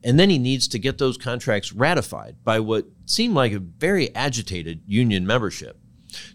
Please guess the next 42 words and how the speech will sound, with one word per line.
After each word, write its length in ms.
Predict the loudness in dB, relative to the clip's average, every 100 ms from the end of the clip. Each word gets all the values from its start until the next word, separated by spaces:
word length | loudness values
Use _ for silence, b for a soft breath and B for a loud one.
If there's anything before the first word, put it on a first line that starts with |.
| 2
To 160 | 4
discuss 540 | 6 2 2 2 2 -2
these 280 | 0 0 0
issues 380 | -2 -4 -2
and 100 | -2
more, 280 | -2 2 2
we 100 | 2
held 220 | -2 -2
a 160 | -4 -6
live 300 | -2 0 0
chat 300 | 0 -4 -2
last 300 | -2 -2 -2
week 220 | -4 -2 0
on 220 | -2 -2
LinkedIn 480 | -4 -4 -4 -2 -2
and 160 | -4
Facebook 540 | -2 -2 0 -4 -4 -4
with 240 | -6 -6 B B
Arthur 340 | 0 0 0 -2
Wheaton, 460 | -2 -2 -2 -2
Director 420 | 0 -2 0 -2 -2
of 180 | -4 -4
Labor 280 | -2 -2 -4
Studies 460 | -4 -4 -4 -4
at 160 | -6 -6
Cornell 380 | -4 -2 -2 -2
University, 680 | -4 -2 0 0 -2 -8 B B B 0
and 160 | 2
reporter 480 | 2 2 -2 0 -4
Michael 260 | -2 0 0
Martinez, 680 | 0 -2 -2 -4 -4 -2 -2
who 140 | -2
covers 400 | 0 2 2 0
the 80 | 0
U 140 | 2
A 80 | 0
W 460 | 0 -4 -4 -6 -6
and 100 | -6
Ford 400 | 0 2 2 -4 -10
for 260 | 2 4
Automotive 440 | 4 0 -4 -4 -6
News. 380 | -8 -10 -14